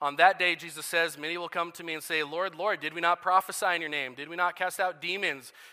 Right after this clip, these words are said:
Didn't we go to church? Didn't we go to do mighty works? Didn't I help people in your name, do all these things?' And I will declare to them," Jesus says, "'I never knew you. I never knew you. Depart from me, you workers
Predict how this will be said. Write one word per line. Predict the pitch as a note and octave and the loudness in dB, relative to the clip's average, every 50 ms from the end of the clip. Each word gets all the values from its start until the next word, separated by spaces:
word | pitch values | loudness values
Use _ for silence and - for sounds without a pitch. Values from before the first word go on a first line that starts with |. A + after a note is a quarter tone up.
| - _ | -20 _
Didn't | - D3 E3 F3+ | -12 -10 -8 -8
we | F#3 F3+ | -6 -6
go | F#3+ G3 | -6 -6
to | F#3+ F3+ | -6 -8
church? | - - G3 G#3 G#3 F3 - - - | -4 -2 0 0 0 0 -4 -8 -12
Didn't | D3+ D3+ E3+ | -10 -8 -6
we | F3 | -6
go | F3+ F#3+ | -6 -6
to | F3+ F3+ E3+ D3 | -6 -8 -12 -12
do | F3+ F#3+ | -8 2
mighty | F3+ F3+ F#3+ F#3+ F#3 | 4 6 6 6 4
works? | F#3+ E3+ F#3+ G#3+ G3 D#3+ - - - | -2 -4 -2 -2 -2 -4 -6 -10 -10
Didn't | D#3+ E3+ E3+ E3+ | -10 -8 -4 -2
I | F3+ E3 | -2 -2
help | D#3 F3+ G#3+ G3+ - | 0 -2 -2 -2 -4
people | G3+ F#3+ - - E3 | -10 -10 -8 -8 -8
in | D#3+ | -6
your | D3+ D3+ C#3+ | -6 -4 -4
name, | C#3+ C#3 C3+ | -4 -6 -6
do | C#3 D3+ E3 | -6 -2 4
all | F#3 F#3+ F#3+ | 4 4 4
these | G3 G3 F#3+ - | 4 0 -6 -4
things?' | - A3 A3 G3+ F3+ C#3+ C3 A#2+ - - - - _ - - - _ _ _ _ _ _ _ _ _ _ _ _ _ _ _ _ _ _ | -2 -2 -2 -2 -2 -6 -10 -14 -14 -16 -16 -18 _ -20 -20 -20 _ _ _ _ _ _ _ _ _ _ _ _ _ _ _ _ _ _
And | - D3 F3 | 2 6 6
I | A3+ | 6
will | B3 A3+ | 6 4
declare | G3 - - A3 A3+ A3+ G#3+ | -2 -6 -4 0 2 2 2
to | G#3 | 2
them," | F#3 F3+ D#3+ D3+ | 0 -4 -6 -8
Jesus | C#3+ D#3+ D#3 C#3+ D3 - | -10 -14 -12 -10 -8 -4
says, | - F3 E3 D3+ D#3+ | 0 0 2 2 2
"'I | F3 | 0
never | G3 A3+ A3+ G#3+ F3+ | 0 0 -2 -4 -6
knew | E3 E3 F3+ | -8 -6 -6
you. | F#3+ F#3+ F3 D#3+ B2+ A#2 A2+ - _ _ _ _ _ _ _ _ _ _ _ _ _ _ _ _ _ _ _ _ _ - | -6 -6 -8 -8 -10 -10 -14 -20 _ _ _ _ _ _ _ _ _ _ _ _ _ _ _ _ _ _ _ _ _ -4
I | D#3+ | 0
never | F3 G3+ A3+ A#3+ B3+ | 2 4 2 2 0
knew | A#3+ A#3 A#3+ B3 | -2 -6 -4 -4
you. | B3 A3+ F#3 C#3 B2 B2+ - - _ _ _ _ _ _ _ _ _ _ _ _ _ _ _ _ _ - | -4 -4 -4 -6 -8 -12 -16 -20 _ _ _ _ _ _ _ _ _ _ _ _ _ _ _ _ _ -20
Depart | D3 - - F#3+ G3+ F#3 | -6 -2 0 0 0 0
from | - - E3 | -2 -8 -10
me, | D3+ C#3+ | -10 -10
you | C3+ C3+ C#3 | -10 -10 -14
workers | C3+ C3+ D#3 E3+ E3 - D#3 C#3 C3 B2+ C3 C3 - - - - | -12 -8 -8 -8 -6 -6 -8 -10 -10 -10 -12 -14 -16 -16 -16 -18